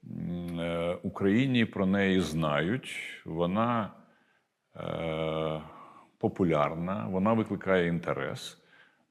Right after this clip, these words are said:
е, вона, е, відіграє дуже серйозну суспільну роль. Вона, е, виховує, е, особливе і шанобливе ставлення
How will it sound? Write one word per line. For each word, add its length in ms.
е, 200
вона, 1000
е, 140
відіграє 460
дуже 340
серйозну 920
суспільну 560
роль. 260
Вона, 480
е, 160
виховує, 1080
е, 640
особливе 1040
і 80
шанобливе 680
ставлення 800